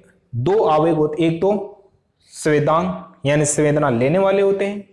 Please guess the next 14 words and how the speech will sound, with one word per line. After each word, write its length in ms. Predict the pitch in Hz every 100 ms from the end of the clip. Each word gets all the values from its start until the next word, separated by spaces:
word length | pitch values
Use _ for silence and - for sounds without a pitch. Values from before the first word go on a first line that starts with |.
| _ _ _ _ _ _ _
और 340 | 175 170 170
एक 160 | 180 196
क्या 100 | 175
होता 200 | 143 147
है? 140 | 147 -
उद्दीपक, 480 | 135 147 156 151 - _ -
जो 160 | 127
कि 400 | 139 139 139 135 -
संवेदना 500 | - 131 131 139 139
को 180 | 139 123
ग्रहण 360 | 107 110 165
करके 240 | 160 139 131
संबंधित 540 | - 127 127 131 123 - -
अंग 220 | 185 202